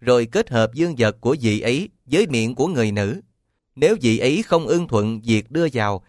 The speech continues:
nhưng ưng thuận khi được đẩy vào, ưng thuận khi dừng lại,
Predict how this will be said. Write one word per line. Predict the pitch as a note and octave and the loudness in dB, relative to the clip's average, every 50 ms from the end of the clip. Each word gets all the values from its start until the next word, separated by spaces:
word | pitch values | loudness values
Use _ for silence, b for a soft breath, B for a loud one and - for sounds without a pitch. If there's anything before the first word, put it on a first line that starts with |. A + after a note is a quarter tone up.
| _ _ _ _ _ | _ _ _ _ _
nhưng | B2+ C#3+ D3+ D3 - | -2 -2 -2 0 0
ưng | - E3 F3 E3+ - | 0 0 0 0 0
thuận | B2 A2 G#2 G2+ G#2+ A#2+ A#2 - _ _ | 0 0 0 0 -2 -4 -8 -12 _ _
khi | _ D#3+ E3 D#3 | _ 0 0 2
được | C3 A2+ A2 G2+ - | 2 0 0 0 0
đẩy | - G#2+ G#2+ D#3 F#3+ | -2 -4 -4 -4 -4
vào, | - A#2 G#2 G2 F#2+ F2+ - _ _ _ _ _ _ | -4 -4 -4 -4 -4 -8 -12 _ _ _ _ _ _
ưng | - E3 F3+ F3+ - | 0 0 0 0 0
thuận | B2+ A2+ G#2 G#2+ A#2+ B2+ | 0 0 0 0 -2 -6
khi | - - F3 F3+ | -4 -2 -2 -2
dừng | D#3+ B2+ A#2 A2+ A2 G#2+ | 0 0 0 0 0 -2
lại, | G#2+ G2+ G2+ G2+ A2 | -4 -4 -4 -6 -8